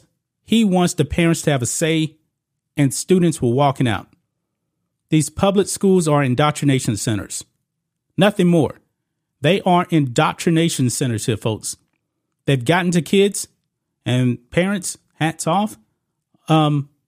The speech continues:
they had enough and they actually voted Glenn Youngkin in. But the damage was done, folks. They've gotten to these kids.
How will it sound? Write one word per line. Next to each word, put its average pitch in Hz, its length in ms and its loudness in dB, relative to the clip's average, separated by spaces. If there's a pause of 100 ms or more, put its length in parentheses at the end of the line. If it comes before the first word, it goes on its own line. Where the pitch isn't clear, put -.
they 131 100 2
had 165 180 2
enough 165 400 0
and 151 140 2
they 147 160 2
actually 151 240 -2
voted 143 340 2
Glenn 147 260 2
Youngkin 147 280 0
in. 185 260 0 (680)
But 139 140 0
the 139 60 -2
damage 175 360 0
was 131 160 -2
done, 170 220 2
folks. 156 420 -4 (840)
They've 160 180 0
gotten 165 280 0
to 160 100 -2
these 139 240 0
kids. - 420 -2